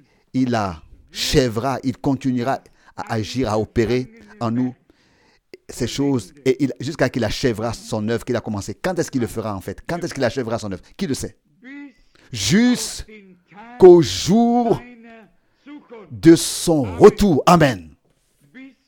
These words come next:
Jusqu'au jour de son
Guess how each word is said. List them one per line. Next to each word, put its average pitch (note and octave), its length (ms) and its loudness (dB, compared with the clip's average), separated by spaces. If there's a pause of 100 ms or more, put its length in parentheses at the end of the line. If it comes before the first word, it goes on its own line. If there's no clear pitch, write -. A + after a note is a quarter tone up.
(200)
Jusqu'au B2+ 400 -2
jour C#3+ 500 -4 (840)
de A2+ 140 -2
son C3+ 420 -4